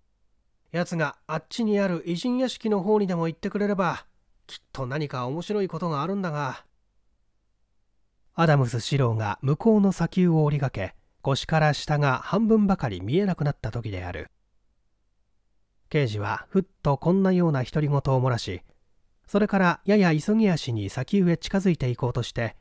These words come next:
不意に誰かがバタバタとかけてくる足音を聞いた。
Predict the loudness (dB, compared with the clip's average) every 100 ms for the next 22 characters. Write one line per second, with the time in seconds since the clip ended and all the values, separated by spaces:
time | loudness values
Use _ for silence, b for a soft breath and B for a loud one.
0 | _ _ _ _ _ 4 6 8 6 4
1 | _ -20 -2 2 4 2 -2 -2 0 2
2 | 2 0 0 -2 -2 -2 0 0 0 0
3 | -2 -2 -2 -2 -8 -8 -8 -6 -8